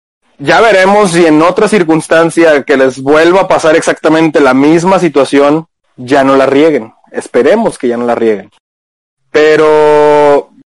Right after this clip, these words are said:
yo siento que, a pesar de la estrategia muy bien tomada por parte de, de, de Mercedes,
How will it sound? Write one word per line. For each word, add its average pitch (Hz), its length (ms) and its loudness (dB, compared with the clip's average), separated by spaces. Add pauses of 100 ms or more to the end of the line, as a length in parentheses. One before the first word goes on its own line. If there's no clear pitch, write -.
(320)
yo 175 240 -2
siento 208 340 0
que, 196 760 0 (540)
a 156 140 -2
pesar 170 320 0
de 208 80 2
la 220 140 2
estrategia 180 840 0
muy 156 280 -2
bien 160 160 2
tomada 151 300 0
por 147 140 -2
parte 139 240 -2
de, 131 360 2
de, 110 880 -2 (500)
de 120 260 -4
Mercedes, 139 580 0